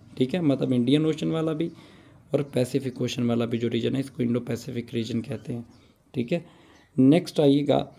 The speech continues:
under the pact the U S and United Kingdom will help Australia to acquire nuclear part submarine।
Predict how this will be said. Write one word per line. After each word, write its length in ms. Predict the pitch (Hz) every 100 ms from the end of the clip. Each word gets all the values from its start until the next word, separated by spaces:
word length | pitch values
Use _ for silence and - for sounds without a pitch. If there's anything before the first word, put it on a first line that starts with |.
| - - -
under 280 | 143 156 180
the 140 | 175
pact 280 | 147 147 147 -
the 80 | 143
U 160 | 131 147
S 140 | 151
and 200 | 139 143
United 520 | 139 123 123 120 156 143
Kingdom 380 | 131 127 131 139
will 160 | 139 131
help 260 | 131 135
Australia 540 | 135 - 131 123 123 143
to 160 | 139
acquire 340 | 131 131 135 139
nuclear 440 | 131 123 120 139 135 -
part 200 | 123 120
submarine। 460 | 131 120 117 117